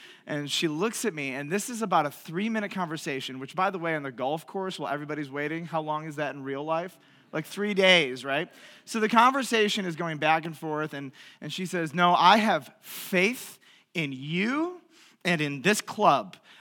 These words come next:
I believe you're gonna do this."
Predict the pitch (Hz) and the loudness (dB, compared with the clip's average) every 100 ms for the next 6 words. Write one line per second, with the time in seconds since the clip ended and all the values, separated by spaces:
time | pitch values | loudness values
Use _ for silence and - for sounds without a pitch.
0 | - 175 202 269 277 262 285 277 175 117 | 4 12 12 12 6 6 8 8 6 -2
1 | - - - 151 196 190 180 175 160 113 | -18 -20 -8 2 4 4 2 2 0 -2
2 | - - | -12 -16